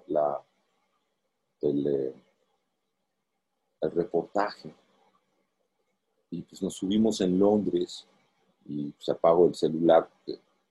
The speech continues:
el avión donde íbamos no tenía internet. Y aterrizamos en Houston, perdiendo el celular.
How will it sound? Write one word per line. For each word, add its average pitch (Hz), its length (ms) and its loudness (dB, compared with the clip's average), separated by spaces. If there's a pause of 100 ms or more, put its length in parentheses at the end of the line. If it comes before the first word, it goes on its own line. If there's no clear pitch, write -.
(100)
el 80 120 2
avión 85 260 2
donde 82 240 2
íbamos 85 380 0
no 85 80 -4
tenía 82 500 -4 (120)
internet. 78 500 -4 (1400)
Y 90 80 2
aterrizamos 101 580 0
en 98 120 -4
Houston, 117 540 -4 (600)
perdiendo 131 380 -2
el 123 80 -2
celular. 95 600 -2